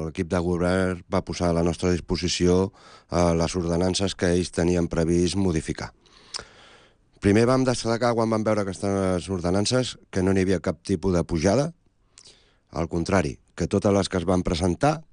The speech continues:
totes, eh, totes tenien un, una rebaixa, no? Com, com per exemple la de, la més,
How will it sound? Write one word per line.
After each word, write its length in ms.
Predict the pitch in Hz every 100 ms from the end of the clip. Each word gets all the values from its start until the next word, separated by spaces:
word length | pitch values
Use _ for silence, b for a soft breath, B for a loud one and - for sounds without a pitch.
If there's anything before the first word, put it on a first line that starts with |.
| _ - _
totes, 380 | 104 101 143 - _ - 98
eh, 320 | 92 87 87
totes 380 | - 101 107 -
tenien 320 | 98 104 101
un, 380 | 101 98 92 87
una 240 | 92 95
rebaixa, 540 | 80 80 73 - 62 - _ _ -
no? 220 | 82 120 - _ -
Com, 140 | 67 62 62 55
com 140 | -
per 80 | -
exemple 300 | 69 78 98 98 87
la 140 | 82 78
de, 120 | 80 78 73 71
la 60 | 76
més, 300 | 80 76 76